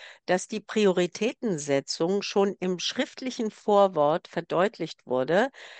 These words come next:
Da heißt es wörtlich: „Rechtsextremismus ist nach wie vor die größte Gefahr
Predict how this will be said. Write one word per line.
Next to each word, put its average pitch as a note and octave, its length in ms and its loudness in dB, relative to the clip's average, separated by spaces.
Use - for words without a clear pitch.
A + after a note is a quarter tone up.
Da E3+ 180 -2
heißt F#3+ 320 0
es - 160 -4
wörtlich: A3 760 -2
„Rechtsextremismus - 1800 -4
ist - 260 -4
nach F3+ 440 0
wie C#4 100 -8
vor D#3+ 340 -2
die C3+ 160 -6
größte A3 600 0
Gefahr E3 580 -4